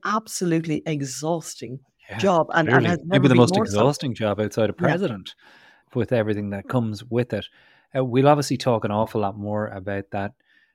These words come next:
Speaker 2: next week as things unfold. We're recording this late Thursday night. I'm in Bristol at the moment at a Holiday Inn, Hilton, I don't know what the hell. One of
Speaker 1: <laughs>
Speaker 2: these.
Speaker 1: They're all the same.
Speaker 2: And you know them well.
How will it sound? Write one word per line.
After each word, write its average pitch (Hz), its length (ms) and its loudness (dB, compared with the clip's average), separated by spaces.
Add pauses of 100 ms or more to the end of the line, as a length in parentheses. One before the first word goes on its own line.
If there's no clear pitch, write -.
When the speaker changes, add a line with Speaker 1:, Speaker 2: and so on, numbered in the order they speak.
(120)
Speaker 2:
next 107 460 -4
week 113 220 0
as 98 120 -8
things 110 320 -6
unfold. 113 520 0
We're 135 120 0
recording 117 600 -6
this 104 240 -10 (500)
late 113 520 0 (320)
Thursday 120 580 0
night. 107 360 -4 (240)
I'm 101 160 -8
in 95 200 -10
Bristol 117 440 -6
at 95 120 -6
the 101 80 -8
moment 104 420 -6 (440)
at 98 100 -8
a 90 40 -8
Holiday 107 680 -2
Inn, 104 220 -6
Hilton, 127 420 -8
I 117 140 -2
don't 101 120 -8
know 92 60 -10
what 87 240 -10
the - 60 -14
hell. 95 200 -8 (100)
One 147 160 8
of 117 60 8
Speaker 1:
<laughs> - 0 -
Speaker 2:
these. 113 260 4
Speaker 1:
They're 160 100 6
all 156 140 6
the 151 80 -2
same. 147 260 4
Speaker 2:
And 139 100 2
you 139 80 4
know 110 240 6
them 104 120 -4
well. 107 280 4